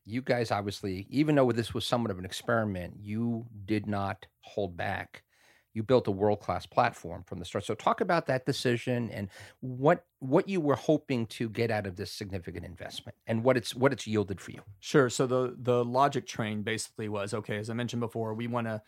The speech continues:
Speaker 2: make sure that our program is gonna be case-based 'cause that's what we believe in, that's what we know how to do, that's what we're known for. Once you decided that was gonna be your pedagogy, um, and by the way, pedagogy is like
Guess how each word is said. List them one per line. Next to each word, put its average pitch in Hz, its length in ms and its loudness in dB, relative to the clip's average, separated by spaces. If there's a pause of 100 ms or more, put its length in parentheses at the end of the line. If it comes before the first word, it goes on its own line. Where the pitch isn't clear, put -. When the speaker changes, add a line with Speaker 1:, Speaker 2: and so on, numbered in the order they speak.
(160)
Speaker 2:
make 117 220 -2
sure 120 460 2
that 107 160 -4
our 110 180 0
program 107 500 -2
is 101 140 -6
gonna 107 160 -4
be 98 100 -10
case-based - 640 -8
'cause 101 120 -12
that's 110 220 -6
what 107 260 -4 (100)
we 113 120 -8
believe 110 380 -6
in, 107 220 -4
that's 98 160 -8
what - 80 -12
we 107 80 -12
know 107 120 -8
how 104 140 -4
to 101 80 -6
do, 98 180 -8
that's 98 220 -10
what 101 40 -16
we're 98 100 -12
known 98 220 -10
for. - 280 -18 (520)
Once 139 200 4
you 147 60 0
decided 123 380 6
that 117 180 4
was 110 100 -4
gonna 110 200 -4
be 104 100 -2
your 107 100 -4
pedagogy, 104 720 -2 (420)
um, 101 480 2 (220)
and 120 80 -2
by 135 80 2
the 127 80 0
way, 101 220 -2 (160)
pedagogy 123 500 -2
is 101 140 -8
like 104 180 -2